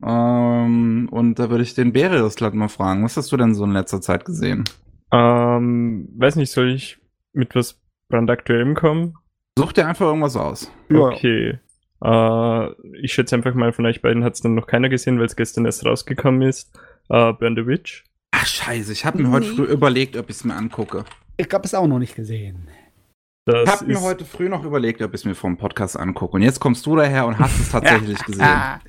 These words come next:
Speaker 3: Du weißt
Speaker 2: Äh, ja,
Speaker 3: Bescheid,
Speaker 2: ich meine,
Speaker 3: oder?
Speaker 2: drei, drei Folgen, das geht ja, geht schnell mal. Ähm, das ist ja der,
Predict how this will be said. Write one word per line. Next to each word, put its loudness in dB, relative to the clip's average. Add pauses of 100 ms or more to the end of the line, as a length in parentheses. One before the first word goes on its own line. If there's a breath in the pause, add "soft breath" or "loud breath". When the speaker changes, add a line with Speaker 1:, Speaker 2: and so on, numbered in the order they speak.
(800 loud breath)
Speaker 3:
Du -2
weißt 6
Speaker 2:
Äh, -2
ja, 0
Speaker 3:
Bescheid, 2
Speaker 2:
ich -10
meine, 0
Speaker 3:
oder? -6
Speaker 2:
drei, 0
drei 0
Folgen, 0
das -2
geht -4
ja, 0 (540)
geht 0
schnell 4
mal. 0 (720)
Ähm, 2
das -6
ist -6
ja 4
der, -2